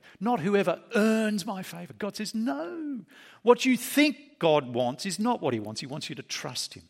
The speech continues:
But there's another error that plays out in the church.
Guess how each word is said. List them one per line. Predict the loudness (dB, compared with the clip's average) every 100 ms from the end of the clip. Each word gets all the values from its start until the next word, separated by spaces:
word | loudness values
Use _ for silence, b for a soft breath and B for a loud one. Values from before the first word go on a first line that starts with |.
| B B B
But | 2
there's | 4
another | 6 8 8 6
error | 8 8 8
that | 4 0
plays | 2 4 6 6
out | 4 4
in | -4
the |
church. | -2 0 2 2 0 -8 -10